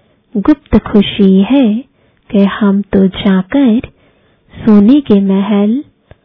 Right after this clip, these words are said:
बनाएंगे। जैसे यहाँ पत्थरों की दीवार है, वहाँ सोने की दीवार होगी। हम पारस बुद्धि बनते हैं तो महल भी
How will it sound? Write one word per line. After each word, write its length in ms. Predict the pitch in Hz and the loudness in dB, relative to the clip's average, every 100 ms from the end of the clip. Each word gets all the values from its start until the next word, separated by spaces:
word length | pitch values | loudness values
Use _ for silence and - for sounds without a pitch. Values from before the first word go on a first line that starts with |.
| _ _ 196 | _ _ -2
बनाएंगे। 1000 | 202 202 202 202 202 196 233 240 247 254 - _ _ _ _ 208 | 0 2 2 2 0 0 0 0 -4 -8 -18 _ _ _ _ -6
जैसे 600 | - - 202 190 185 196 | -6 -2 0 0 0 -2
यहाँ 440 | 202 277 214 269 _ _ _ _ _ _ | -2 -2 -4 -8 _ _ _ _ _ _
पत्थरों 600 | 208 - - 208 226 277 | -2 -2 -2 2 2 2
की 200 | 254 202 | 0 0
दीवार 540 | 185 196 190 190 196 | 2 0 0 0 0
है, 480 | 196 208 277 208 254 - _ _ _ _ _ _ | 0 0 0 -2 -4 -12 _ _ _ _ _ _
वहाँ 540 | 190 190 220 262 214 277 _ _ _ _ | -2 0 2 0 -2 -6 _ _ _ _
सोने 540 | - 214 202 190 196 190 | -6 0 2 2 0 0
की 440 | 277 277 208 262 - _ _ 254 | 0 2 0 -4 -14 _ _ -10
दीवार 540 | 190 202 196 196 202 202 | 0 2 2 2 2 0
होगी। 760 | 196 202 190 247 247 254 247 - _ _ _ _ _ | 2 0 0 -2 -2 -4 -10 -16 _ _ _ _ _
हम 160 | 202 190 | -4 -4
पारस 460 | - 190 190 190 190 - | -2 0 2 0 -2 -4
बुद्धि 680 | 190 190 - - 208 214 311 - _ _ _ - | -2 -2 -4 -4 -2 -2 -6 -18 _ _ _ -8
बनते 520 | 196 202 196 - 196 | -2 0 0 0 0
हैं 520 | 190 190 202 285 220 233 - _ _ _ _ | 2 2 0 0 0 -4 -10 _ _ _ _
तो 100 | 196 | 0
महल 500 | 190 190 202 196 190 | 2 0 2 2 2
भी 440 | - 285 214 233 | 0 0 0 -2